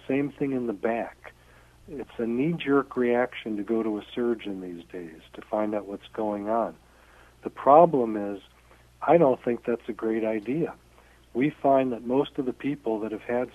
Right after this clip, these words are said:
surgeries who I see should never have had the surgery to begin with, because it's usually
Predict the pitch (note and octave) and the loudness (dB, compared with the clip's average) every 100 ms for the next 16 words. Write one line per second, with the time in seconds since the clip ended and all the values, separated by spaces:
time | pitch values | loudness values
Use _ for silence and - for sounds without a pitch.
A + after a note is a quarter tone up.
0 | - C#3 D3+ A2+ G#2 G#2 A2 - _ - | -2 0 0 -2 -4 -4 -6 -12 _ -20
1 | - - B2 A#2+ A#2+ D3+ F3 - G#2 F#2 | -20 -4 0 4 4 4 -2 -8 -8 -8
2 | F#2+ - _ _ _ - - G#2+ B2 C#3 | -10 -16 _ _ _ -8 -4 -2 2 2
3 | C#3+ B2 A2 A#2 A2+ A2 A2+ - D#3+ F3 | 2 0 0 -4 -4 -4 -6 0 0 0
4 | G#2 G#2 G#2 - A2 C#3+ F#3 A3+ F3 - | -6 -8 -10 -14 -6 -2 2 2 0 -6
5 | - _ _ _ - G#2 - A2+ A2 G2+ | -20 _ _ _ -8 -8 -4 -4 -4 -6
6 | - - - A2+ - C3+ C#3+ C#3 B2 | -20 -20 -10 -8 -4 -4 -4 -2 -4